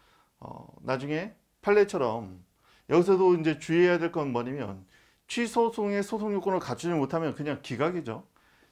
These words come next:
취소소송의 소송 요건을 갖췄다는 걸 전제한 학설이라는 것도 기억하세요.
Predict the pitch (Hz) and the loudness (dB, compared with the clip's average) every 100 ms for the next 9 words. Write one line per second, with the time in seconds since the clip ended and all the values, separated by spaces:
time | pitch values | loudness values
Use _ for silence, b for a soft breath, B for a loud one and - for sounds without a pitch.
0 | b - 240 220 214 202 202 202 214 214 | b -4 -2 2 2 2 -2 -2 -4 -4
1 | 208 208 185 - 123 160 180 165 151 151 | -4 -2 -2 -4 -8 -2 -2 0 -2 -2
2 | 151 151 175 190 196 208 226 208 196 185 | -2 2 2 2 -4 -2 0 2 0 -2
3 | 151 143 107 113 107 110 90 | -6 -8 -6 -4 -4 -6 -14